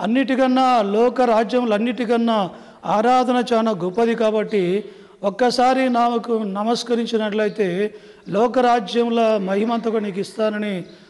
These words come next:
అపవాది ప్రభుని యేసుక్రీస్తును శోధించినట్టుగా దేవునికి వాక్యం మనం చూస్తున్నాం. కాబట్టి ఆరాధన అనేది చాలా ప్రాముఖ్యమైనది. అపవాదిని ఒక్క క్షణం, ఒక నిమిషం ఆరాధిస్తే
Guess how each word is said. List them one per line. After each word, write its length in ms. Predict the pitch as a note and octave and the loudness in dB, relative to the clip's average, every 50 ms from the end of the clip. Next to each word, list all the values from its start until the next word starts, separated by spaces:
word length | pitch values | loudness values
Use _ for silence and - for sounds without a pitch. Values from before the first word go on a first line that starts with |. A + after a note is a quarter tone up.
| - - _ - | -20 -20 _ -12
అపవాది 640 | F3+ F3 F#3 A3 A3+ A#3+ A#3+ A#3+ A#3 A#3 A#3 A#3 A3+ | -8 -4 0 0 2 4 4 4 2 2 0 0 -2
ప్రభుని 420 | A3 A#3 G#3+ G#3 G#3 A3 G#3+ G3+ | -2 -2 -4 -2 -2 -2 -2 -2
యేసుక్రీస్తును 800 | G3+ G#3+ G#3 - A3 - - G#3+ G#3+ G3 - - - G#3 G3+ G3+ | -2 -2 -4 -6 -6 -4 -2 -2 -2 -2 -4 -6 -6 -6 -6 -6
శోధించినట్టుగా 1080 | G3 - G3 G3+ G3 A3 G#3+ G#3 - G#3 G3 G3 F#3 G3+ G3 G3+ G3 G3 F#3 D#3+ - - - - - - - - - | -8 -6 -6 -4 -4 -4 -4 -6 -6 -8 -8 -6 -6 -4 -2 0 0 0 -2 -4 -6 -12 -20 -20 -20 -20 -20 -20 -10
దేవునికి 460 | D#3 D#3 G3+ G#3+ A3 A3+ A3 G#3+ G#3 | -4 0 0 2 2 2 0 -2 -2
వాక్యం 340 | G3+ G3 G3+ G3 G3+ - G3+ | -2 -2 -4 -4 -6 -6 -6
మనం 200 | G3 G3 F#3+ F#3+ | -4 -4 -4 -4
చూస్తున్నాం. 520 | F#3+ F#3 F3 - - F#3+ F#3+ F3+ D#3+ C#3+ C3 - - - - - - _ _ - | -4 -6 -6 -8 -8 -8 -6 -6 -6 -8 -10 -16 -20 -20 -20 -20 -20 _ _ -2
కాబట్టి 240 | G#3+ A3 A3 A3 | 0 0 0 0
ఆరాధన 600 | G#3 F#3+ G3 G#3+ A#3 B3 C4 C4 C4 B3+ B3+ B3 | 0 0 2 2 2 2 4 2 2 2 2 2
అనేది 680 | B3+ A#3+ A#3 A#3 A#3 A#3 A3 A3 G3+ G3 G#3 A3+ A3+ A3 - - - - - - | 2 2 2 0 0 0 0 0 2 2 0 0 -2 -6 -10 -20 -20 -16 -10 -6
చాలా 180 | G#3 G3+ G#3+ A3 | -2 0 0 0
ప్రాముఖ్యమైనది. 800 | G#3+ - G#3+ G3+ G3+ G#3 F#3+ - - G3 G3 F#3+ F3+ E3+ D3+ - - - - - - - | 0 -2 -2 -2 -4 -4 -6 -6 -6 -6 -6 -6 -6 -8 -8 -10 -14 -20 -20 -16 -12 -8
అపవాదిని 640 | F3+ F3 G#3+ A3+ A#3+ B3 B3+ C4 B3+ C4 C4 C4 | -4 -2 0 2 4 4 4 2 2 2 2 2
ఒక్క 260 | B3 A#3 B3 - - A#3+ A#3 A#3 A3+ G#3+ G#3 | 2 0 -2 -2 -2 0 0 2 0 0 -2
క్షణం, 500 | F#3+ - - - - G3+ G3+ A3 A#3+ A#3+ | -4 -4 -6 -6 -4 -4 -4 -2 -2 -2
ఒక 200 | A#3+ A#3 - A3+ | -2 -2 -2 -4
నిమిషం 460 | G#3+ G#3 G#3 G3+ G#3 G3 D3+ B3 A#3 | -4 -4 -4 -6 -6 -6 -4 -4 -2
ఆరాధిస్తే 880 | A#3 A3+ G#3+ G#3+ A3 G#3 G3+ G#3 F#3 - - F#3 E3 E3+ F3 G3+ G#3 | -2 -2 -2 -2 -2 -2 -4 -6 -8 -8 -8 -8 -6 -6 -6 -8 -10